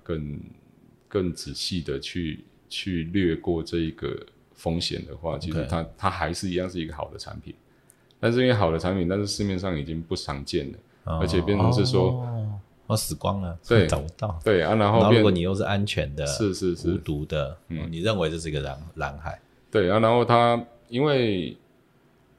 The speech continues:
Speaker 1: 就算我们看得到，它还是偏向保健食品嘛，但是没有人把它拿来推广是一个食材，
Speaker 2: 对。说真的，
Speaker 1: 食物。
Speaker 2: 在吃到你们家菇之前，我之前吃到所有的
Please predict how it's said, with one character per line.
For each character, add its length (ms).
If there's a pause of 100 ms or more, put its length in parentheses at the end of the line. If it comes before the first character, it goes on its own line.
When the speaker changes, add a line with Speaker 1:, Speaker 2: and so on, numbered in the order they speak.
Speaker 1:
就 140
算 180
我 80
们 140
看 140
得 80
到， 200
它 160
还 160
是 300 (420)
偏 160
向 180
保 120
健 160
食 160
品 200
嘛， 80 (180)
但 120
是 80
没 140
有 100
人 160
把 120
它 120
拿 220
来 100
推 200
广 240
是 200
一 120
个 220 (100)
食 260
材， 180
Speaker 2:
对。 100 (100)
说 340
真 280
的， 100
Speaker 1:
食 80
物。 240 (120)
Speaker 2:
在 340
吃 220
到 140
你 80
们 140
家 160
菇 200
之 160
前， 260
我 100
之 140
前 180
吃 160
到 200
所 160
有 60
的 260